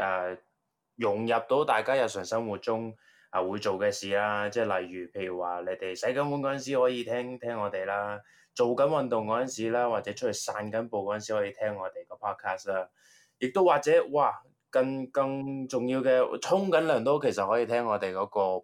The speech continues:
podcast 嘅喎。不過最重要呢，就要，啊，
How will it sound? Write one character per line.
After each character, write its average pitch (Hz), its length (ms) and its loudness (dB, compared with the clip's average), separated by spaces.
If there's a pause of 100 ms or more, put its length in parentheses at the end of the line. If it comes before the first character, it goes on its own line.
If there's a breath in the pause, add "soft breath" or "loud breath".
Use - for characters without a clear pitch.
podcast 104 340 0
嘅 - 20 -20
喎。 92 180 -2
不 - 60 -14
過 117 160 4
最 110 180 -2
重 101 180 -4
要 110 140 0
呢， 127 100 2 (380 soft breath)
就 107 140 2
要， 104 500 2
啊， 95 400 0